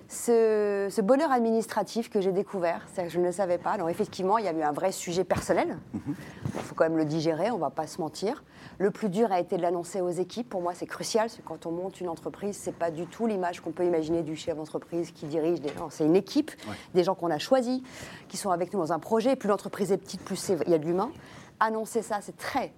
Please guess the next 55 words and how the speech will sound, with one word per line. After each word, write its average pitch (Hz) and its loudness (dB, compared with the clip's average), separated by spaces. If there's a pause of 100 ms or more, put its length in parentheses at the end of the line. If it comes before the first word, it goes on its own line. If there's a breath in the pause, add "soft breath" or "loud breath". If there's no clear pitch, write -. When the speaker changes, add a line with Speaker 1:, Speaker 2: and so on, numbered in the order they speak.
(140)
Speaker 1:
très, 180 -2 (120)
très 208 -2
difficile. 170 -6
C'est 208 -4
même 202 2
plus 220 -2
dur 226 2
que 214 0
le, 165 0 (500 loud breath)
le 175 0
non-succès 220 0
ou 196 2
le 175 -2
dépôt 185 0
de 165 -4
bilan 180 0
de 170 -4
l'entreprise 160 -8
elle-même. 170 -4 (580 loud breath)
Et 240 8
il 254 6
a 196 4
fallu 196 0
subir 208 0
toute 202 -2
la 180 2
partie 170 -2
administrative, 175 -2 (440)
administrative, 196 -2
pardon, 170 0
française 180 -2 (540 loud breath)
et 233 6
le 196 4
regard 180 -2 (300)
du 156 -6
marché. - -6 (720)
Speaker 2:
Ouais. 95 -14
Speaker 1:
Qui - -10
m'a, 202 -2
je 180 -10
crois, 202 -4
le 190 -2
plus 202 -8
surprise. 185 -2
Et 170 -2
c'est, - -2
et 180 2
c'est 185 2
une 220 4
des, 165 4
des 165 6
genèses 214 4
des 180 4
rebondisseurs 165 0
français. 196 -8